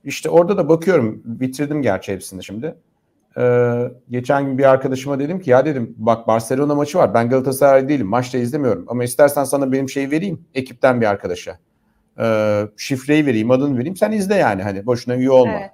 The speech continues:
Speaker 1: dedim. Herhalde şey, ahlaken kötü bir şey mi yapıyorum ben şu anda bunu ya diyerek.
Speaker 2: Yok,
Speaker 1: Neyse, öyle
Speaker 2: paylaşım
Speaker 1: dedim.
Speaker 2: ekonomisi.
Speaker 1: Paylaşım ekonomisi. Dedi ki, "Ya, ya ona gerek yok ki," dedi ya. "İşte bilmem ne bir site var," dedi. "O," dedi, "zaten her şeyi yayınlıyor," dedi.
Speaker 2: Evet,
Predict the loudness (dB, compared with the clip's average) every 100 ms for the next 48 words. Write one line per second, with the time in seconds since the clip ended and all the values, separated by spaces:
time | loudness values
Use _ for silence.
0 | -4 -4 -4 -14 _ _ _ _ _ _
1 | _ _ _ _ _ _ _ _ _ -4
2 | -2 -2 -4 -2 -4 -6 -16 -20 -20 -6
3 | -4 0 0 -2 -4 -4 -6 -6 -6 -6
4 | -8 -6 -8 -8 -10 -10 -10 -10 -8 -8
5 | -10 -10 -10 -10 -6 -2 2 4 2 0
6 | -2 -4 -4 -6 -8 -12 _ -20 -20 -20
7 | -14 -2 2 2 2 0 -2 0 -2 -4
8 | -10 -16 -18 -20 _ -20 -20 -18 0 2
9 | 4 6 8 8 6 6 6 4 2 2
10 | 0 -4 -4 -2 2 2 2 0 -6 -8
11 | -6 -4 0 2 2 2 -2 -2 4 6
12 | 6 4 0 0 0 0 2 2 2 0
13 | -2 -4 -4 -4 -6 -10 -6 -6 -4 -8
14 | -12